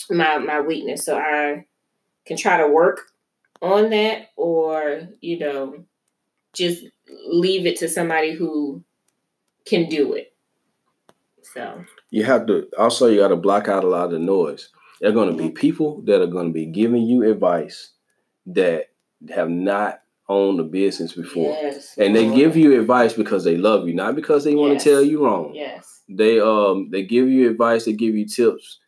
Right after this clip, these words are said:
Speaker 2: but they n-, don't know what it takes to run a business, or they don't know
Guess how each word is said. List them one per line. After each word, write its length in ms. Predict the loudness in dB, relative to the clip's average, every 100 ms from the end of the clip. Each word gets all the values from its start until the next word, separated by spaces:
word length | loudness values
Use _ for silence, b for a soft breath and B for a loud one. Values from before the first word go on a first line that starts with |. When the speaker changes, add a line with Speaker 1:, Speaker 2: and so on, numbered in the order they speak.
| _ _
Speaker 2:
but 100 | -6
they 140 | 0 0
n-, 440 | 0 -4 -6 -6 -8
don't 360 | -4 -2 -4 -4
know 560 | -2 0 2 0 -4 _ _ _ _ _ _ -20 -12
what 240 | 0 0 0
it 220 | -6 -12
takes 440 | -4 -2 -2 -2 -10
to 280 | -8 -6 -4
run 180 | -2
a 60 | -2
business, 840 | 0 4 4 2 0 -2 -4 -16 _ _ _ _ _
or 180 | 0 2
they 140 | 2
don't 340 | 2 0 -2 0
know 420 | 2 4 2 -2